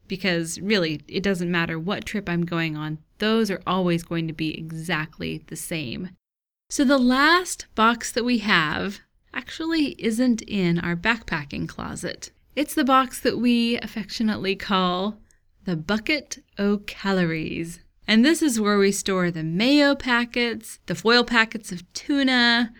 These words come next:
the container of Nido, bags of M and M's. We keep it downstairs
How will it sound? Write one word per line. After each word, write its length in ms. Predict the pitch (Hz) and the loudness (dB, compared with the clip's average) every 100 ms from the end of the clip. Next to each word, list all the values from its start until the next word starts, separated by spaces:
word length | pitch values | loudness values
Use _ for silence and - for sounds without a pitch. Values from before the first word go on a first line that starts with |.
| - _ - | -20 _ -6
the 80 | 202 | 0
container 560 | 214 196 208 208 196 | 2 2 2 4 2
of 180 | 170 165 | 2 0
Nido, 800 | 175 196 220 226 226 226 226 233 - _ - | -2 2 4 6 6 4 2 0 -4 _ -2
bags 460 | 185 214 233 226 | 4 6 4 4
of 100 | 233 | 4
M 160 | 214 220 | 6 6
and 120 | 214 | 6
M's. 720 | 202 208 214 214 220 220 - _ _ - | 6 6 4 2 2 0 -8 _ _ -4
We 100 | 208 | -2
keep 280 | - 233 220 | 0 2 4
it 320 | 202 196 - | 2 0 -4
downstairs 1080 | 202 208 214 208 - 196 185 180 185 185 | 0 2 2 0 2 4 4 4 0 -4